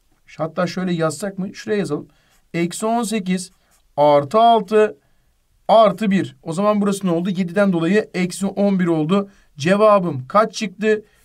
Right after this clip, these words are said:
Cevabım da sekiz bölü on bir. Eksiler sadeleşti çünkü çıktı. Hocam bu ne biçim soru? Olabilir. Yazılı sorusu. Yani hocam bu neymiş? Olabilir değil. Olur da bak, haberin olsun. Çok zor değil. Payda eşitliyorsun.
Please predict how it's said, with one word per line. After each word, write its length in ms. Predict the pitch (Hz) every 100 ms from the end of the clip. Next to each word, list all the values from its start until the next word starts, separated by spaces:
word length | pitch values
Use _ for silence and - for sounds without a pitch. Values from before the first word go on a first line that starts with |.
| _
Cevabım 640 | 139 160 190 196 180 160 156
da 280 | 185 175 - _ _
sekiz 760 | - - - 175 - 233 190
bölü 180 | 170 160
on 440 | 151 - 208 214 185
bir. 260 | 196 190 - _ _
Eksiler 420 | 180 175 - 196 190
sadeleşti 520 | 185 175 170 170 -
çünkü 300 | - 143 196
çıktı. 400 | 190 185 - 147 - _ -
Hocam 420 | 180 208 269 185
bu 80 | 240
ne 140 | 285
biçim 180 | 285 262
soru? 220 | 202 226
Olabilir. 680 | 262 170 147 165 196 285 - - _ -
Yazılı 340 | 156 143 185
sorusu. 480 | 226 285 277 220 143 - _ -
Yani 260 | 151 170 160
hocam 420 | 127 156 214 214
bu 40 |
neymiş? 180 | 220 202
Olabilir 480 | - 190 202 220 202
değil. 240 | 269 285 - _
Olur 340 | - 185 240 226
da 140 | 202
bak, 160 | 156 143
haberin 280 | 170 208 214
olsun. 360 | 190 196 254 - _
Çok 300 | - 240 196
zor 240 | 233 240
değil. 200 | 220 262
Payda 300 | - 214 214
eşitliyorsun. 560 | 233 180 196 185 180 240